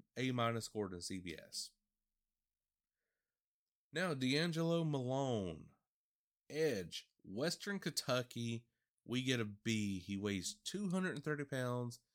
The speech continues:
and is coming in at a height of six four.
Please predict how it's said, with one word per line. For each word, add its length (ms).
and 240
is 320
coming 240
in 160
at 100
a 40
height 260
of 100
six 420
four. 380